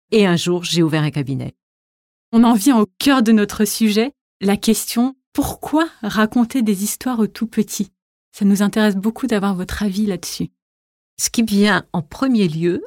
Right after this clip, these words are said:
Speaker 1: à l'esprit, c'est que depuis la nuit des temps, on raconte des histoires.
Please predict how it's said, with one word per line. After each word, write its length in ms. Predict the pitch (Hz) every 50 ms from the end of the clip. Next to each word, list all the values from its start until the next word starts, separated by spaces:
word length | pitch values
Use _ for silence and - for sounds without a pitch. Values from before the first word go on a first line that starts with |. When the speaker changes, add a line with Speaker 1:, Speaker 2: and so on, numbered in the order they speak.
| -
Speaker 1:
à 80 | - 160
l'esprit, 640 | 160 160 156 - - - - - 214 240 294 - _ _ _ _
c'est 220 | - - - 233 226
que 140 | - 226
depuis 320 | 220 170 208 202 202 - -
la 100 | 196 175
nuit 300 | 160 170 202 233 302 302
des 120 | - 220
temps, 420 | 220 - - - 165 160 175 196 - _ _ _ _ -
on 60 | 190
raconte 440 | 156 190 180 165 - 185 180 175 170
des 220 | 151 156 143 143
histoires. 640 | 143 - - - - 139 131 151 147 - - - _